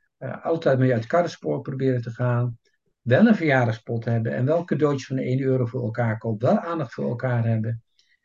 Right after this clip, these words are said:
En ook met z'n allen, ik had een keer, was het werk in de psychiatrie, hadden we best wel een moeilijk team, veel ruzie met de psychiater.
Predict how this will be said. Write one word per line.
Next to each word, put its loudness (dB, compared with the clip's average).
En -2
ook -2
met -2
z'n -6
allen, 0
ik -18
had -2
een -2
keer, -4
was -2
het -4
werk -2
in 0
de 2
psychiatrie, -6
hadden -4
we -2
best 0
wel -4
een 0
moeilijk -2
team, 4
veel 0
ruzie 0
met -6
de -8
psychiater. -2